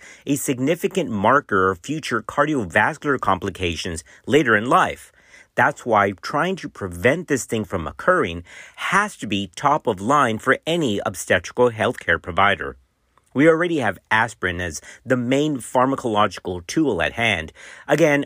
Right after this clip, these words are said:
already endorsed by acog and S M F M. But we should keep looking. The properties and mechanisms of action of statins do make them highly promising candidates for both prevention and treatment of preeclampsia.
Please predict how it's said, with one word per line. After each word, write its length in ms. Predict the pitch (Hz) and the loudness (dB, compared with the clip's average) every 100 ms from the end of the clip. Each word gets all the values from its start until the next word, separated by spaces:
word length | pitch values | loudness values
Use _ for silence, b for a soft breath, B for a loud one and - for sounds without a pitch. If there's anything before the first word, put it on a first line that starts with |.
| - | 2
already 380 | 165 165 135 110 | 2 2 0 -2
endorsed 480 | 95 131 131 101 - | 0 4 4 2 0
by 140 | 104 | 0
acog 420 | 101 95 107 101 | 0 0 0 0
and 100 | 85 | 0
S 220 | 80 - | -4 -4
M 120 | 78 80 | -6 -8
F 180 | - | -2
M. 300 | 113 87 71 _ _ - | 0 0 -2 _ _ 0
But 80 | 165 | 2
we 100 | 180 | 2
should 200 | 175 151 | -2 -4
keep 220 | 165 - | -6 -4
looking. 460 | 123 185 101 71 64 _ _ _ _ _ - | -2 -2 -2 -12 -14 _ _ _ _ _ -2
The 100 | 110 | 0
properties 680 | 120 120 127 135 131 131 107 | 4 2 2 -2 0 0 2
and 200 | 95 101 | 2 4
mechanisms 580 | 127 - 123 113 117 | 2 2 -2 0 -4
of 140 | 95 92 | -2 2
action 340 | 104 110 104 | 2 0 -6
of 80 | 85 | -6
statins 720 | - - 113 110 85 78 104 | -6 0 2 2 -2 -10 -8
do 160 | 104 180 | -4 -2
make 320 | 139 117 139 | 0 -2 -2
them 220 | 104 101 | -4 -4
highly 480 | 107 - 175 170 180 | -4 -2 -2 0 -4
promising 580 | - 131 135 139 123 104 | -4 0 0 0 -4 -6
candidates 640 | - 113 117 87 82 - - B B B | -2 -2 0 -2 -4 -6 -14 B B B
for 120 | 165 | 2
both 320 | 139 170 - | 4 2 2
prevention 560 | - 107 113 131 151 131 | -4 2 2 2 0 0
and 160 | 160 | 0
treatment 320 | - 92 101 | -2 -4 -2
of 80 | 120 | -4
preeclampsia. 880 | 147 147 143 147 165 165 95 69 | -2 -4 -2 -2 -2 -2 -2 -4